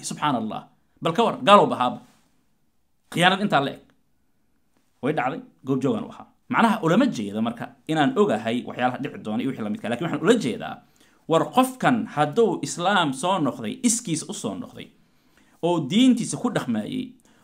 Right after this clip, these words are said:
oo uu Ilaahay subxaanahu wa tacaala dartiisa u islaamay, way ka muuqanaysaa masaajidada iyo muslimiinta lagu dhex arkayaa.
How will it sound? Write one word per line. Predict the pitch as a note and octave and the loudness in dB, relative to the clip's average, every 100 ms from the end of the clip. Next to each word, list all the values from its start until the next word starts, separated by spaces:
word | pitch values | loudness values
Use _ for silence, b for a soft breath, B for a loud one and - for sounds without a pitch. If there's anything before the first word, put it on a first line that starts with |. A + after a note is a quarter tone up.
| b | b
oo | E3 F#3 G3 F#3 | 0 2 2 0
uu | |
Ilaahay | F3+ G3 G3+ F3 | 2 2 2 0
subxaanahu | D3+ C#3+ F3+ F#3 | -4 -2 -2 -2
wa | D#3 | -4
tacaala | C3+ D3 D3+ | 0 2 2
dartiisa | D3 G#3 - D3+ - | 0 -6 -4 -4 -2
u | G3 A3 | -2 0
islaamay, | F3 C#3+ A2+ A2 A2 | -2 -2 -2 -2 -2
way | C#3 | -2
ka | C3+ | -2
muuqanaysaa | G3 D#3+ - E3+ C3+ B2 | -2 -2 -2 -2 -2 -2
masaajidada | B2 C3+ C3 F#3+ F3 | 0 -2 -4 -6 -6
iyo | C3 C3 | 0 0
muslimiinta | B2+ C3+ F3+ C3+ | 0 -2 -2 -4
lagu | E3+ | -4
dhex | D#3 | -6
arkayaa. | B2 G#3 C3+ - | -8 -4 -6 -6